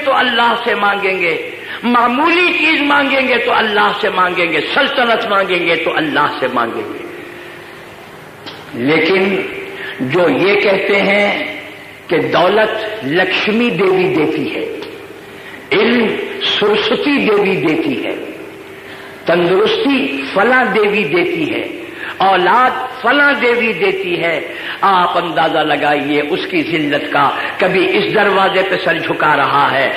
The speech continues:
کبھی اس دروازے پہ سر جھکا رہا ہے، کبھی اس جگہ ذلیل ہو رہا ہے، کبھی وہاں ذلیل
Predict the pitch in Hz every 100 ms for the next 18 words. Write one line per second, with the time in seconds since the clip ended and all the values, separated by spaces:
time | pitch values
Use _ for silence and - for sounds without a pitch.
0 | - - 180 202 214 277 - 208 196 190
1 | 185 180 - 175 156 156 151 151 143 135
2 | 143 131 139 127 - - 247 226 220 -
3 | 294 302 254 240 208 208 196 196 175 170
4 | 160 147 156 143 147 135 - - - -
5 | 190 147 185 294 294 220 190 185